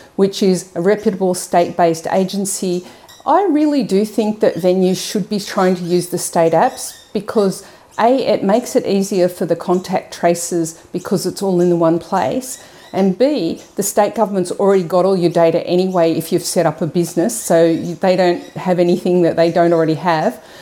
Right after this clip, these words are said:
Um, and it's keeping your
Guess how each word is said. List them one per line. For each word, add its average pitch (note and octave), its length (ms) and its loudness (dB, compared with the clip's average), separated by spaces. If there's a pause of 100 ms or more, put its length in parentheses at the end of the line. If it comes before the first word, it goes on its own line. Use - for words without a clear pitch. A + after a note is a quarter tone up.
(220)
Um, F3+ 480 0
and G#3 400 2
it's G#3+ 240 0
keeping A3 480 0
your F#3+ 560 2